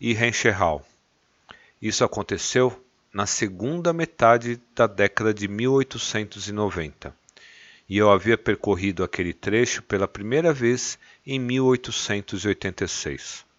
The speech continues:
Anos mais tarde, quando já me ocupava intensamente com o estudo dos sonhos, a imagem recorrente no sonho de determinada localidade estranha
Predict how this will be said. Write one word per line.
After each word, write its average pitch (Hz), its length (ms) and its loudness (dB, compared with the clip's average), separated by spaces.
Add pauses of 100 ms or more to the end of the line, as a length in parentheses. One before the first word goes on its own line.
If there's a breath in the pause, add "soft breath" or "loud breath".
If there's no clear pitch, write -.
(640 loud breath)
Anos 110 320 2
mais 85 260 -2
tarde, 107 460 4 (340 soft breath)
quando 110 240 0
já 107 160 2
me 104 140 0
ocupava 107 580 4
intensamente 139 880 -2
com - 180 -6
o 98 40 0
estudo 90 400 -4
dos 82 160 -6
sonhos, - 640 -2 (420 soft breath)
a 101 100 4
imagem 127 440 4
recorrente 131 840 2
no 101 140 -6
sonho 107 520 -2 (400 loud breath)
de 101 120 -4
determinada 107 840 2
localidade 92 920 0
estranha 113 720 0